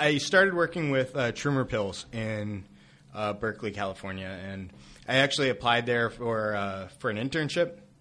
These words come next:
um, and they offered me a full-time position.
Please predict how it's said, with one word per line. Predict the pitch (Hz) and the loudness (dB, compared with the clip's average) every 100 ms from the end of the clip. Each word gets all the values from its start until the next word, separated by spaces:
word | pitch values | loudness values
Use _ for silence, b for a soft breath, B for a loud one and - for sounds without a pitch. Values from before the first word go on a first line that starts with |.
| _ _ - - - | _ _ -14 -10 -4
um, | 110 110 120 | -2 -2 -4
and | 117 117 | -4 -2
they | 117 | 0
offered | 113 127 113 | 0 0 -4
me | 110 | -6
a | |
full-time | - 117 - 113 104 | -6 -8 -4 -6 -6
position. | 98 120 - 120 | -8 -8 -6 -8